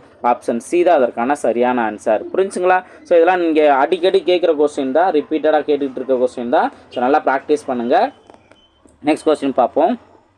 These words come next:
நெக்ஸ்ட்டும் வட்டி கான்செப்ட் தான். நாலாவது கொஸ்டின் பாருங்க. ஒரு குறிப்பிட்ட அசலானது எட்டு சதவீத வட்டி வீதத்தில் எத்தனை ஆண்டுகளில் மூன்று மடங்காகும் அப்படின்னு கொஸ்டின் எடுத்திருக்காங்க. இந்த மாதிரி மடங்கு, மூன்று மடங்கு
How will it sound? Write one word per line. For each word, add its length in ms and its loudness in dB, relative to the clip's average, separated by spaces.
நெக்ஸ்ட்டும் 440 0
வட்டி 280 2
கான்செப்ட் 460 0
தான். 300 0
நாலாவது 440 2
கொஸ்டின் 300 0
பாருங்க. 380 2
ஒரு 140 2
குறிப்பிட்ட 400 0
அசலானது 520 0
எட்டு 240 0
சதவீத 420 2
வட்டி 260 0
வீதத்தில் 380 2
எத்தனை 360 0
ஆண்டுகளில் 440 2
மூன்று 440 0
மடங்காகும் 640 2
அப்படின்னு 260 -2
கொஸ்டின் 240 -2
எடுத்திருக்காங்க. 420 -8
இந்த 180 0
மாதிரி 400 2
மடங்கு, 640 0
மூன்று 340 0
மடங்கு 640 0